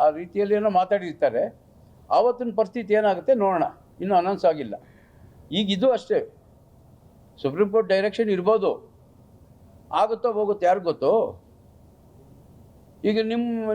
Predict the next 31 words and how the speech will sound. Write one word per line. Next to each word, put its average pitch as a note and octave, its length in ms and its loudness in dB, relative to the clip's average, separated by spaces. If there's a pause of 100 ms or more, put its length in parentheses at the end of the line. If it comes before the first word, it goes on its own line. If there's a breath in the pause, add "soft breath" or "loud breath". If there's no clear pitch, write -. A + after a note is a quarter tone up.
ನಿಮ್ಮೂರು A3+ 340 0
ಯಾರು G3+ 160 0
ಮಂಚನಹಳ್ಳಿ G3 460 -2 (480)
ತಗೊಂಬಂದು A3+ 400 0
ಗೊಟ್ಟಗೇರಿಗೆ A#3 380 0
ಹಾಕ್ಬಿಟ್ರೆ G3+ 360 -4
ಏನು B3+ 140 0
ಮಾಡ್ತೀಯ? A#2+ 240 -2 (1300)
ಏನು C4+ 160 4
ಮಾಡ್ತೀರ G3 240 -6 (120)
ನೀವು? F2 180 -8 (1300)
ಕೋರ್ಟಲ್ಲಿ A#3+ 380 2
ಸ್ಟೇ B3+ 200 2
ಸಿಗ್ತದೆ C4 400 0
ಇಲ್ಲ? A#3+ 80 2 (680)
ಆ - 100 -2
ಥರ C4 180 4
ಯಾರನ್ನ A#3+ 320 2
ಹೋಗ್ತಾರೆ? A3 380 0 (1500)
ಜೂನ್ B3 220 0
ತಿಂಗಳಲ್ಲಿ A#3+ 400 0
ಎಲೆಕ್ಷನ್ G3+ 320 -2
ಆಗಬೇಕು F3 320 -2
ಅಂತ C3 140 -10
ಹೇಳಿದ್ದಾರೆ. B2 340 -2 (560 soft breath)
ಆವತ್ತು A3+ 260 0
ಪರಿಸ್ಥಿತಿ B3 340 -4 (100)
ಫಿಫ್ಟಿ, C4 280 -4 (200)
ಏನೇ C#4 240 0
ಇದ್ರೂ C4+ 240 -6
ಫಿಫ್ಟಿ B3+ 220 -6